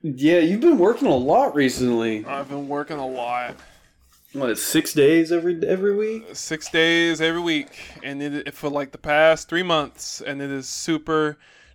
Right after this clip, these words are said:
Speaker 2: draining.
Speaker 1: Isn't covid so much fun?
Speaker 2: Mm.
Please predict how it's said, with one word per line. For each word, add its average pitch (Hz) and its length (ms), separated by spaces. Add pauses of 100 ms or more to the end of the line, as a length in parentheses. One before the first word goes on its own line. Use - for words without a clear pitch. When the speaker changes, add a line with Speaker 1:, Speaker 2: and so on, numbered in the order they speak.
(120)
Speaker 2:
draining. 131 1080 (540)
Speaker 1:
Isn't 143 300
covid 131 360
so 117 220
much 117 160
fun? 117 360 (300)
Speaker 2:
Mm. 131 680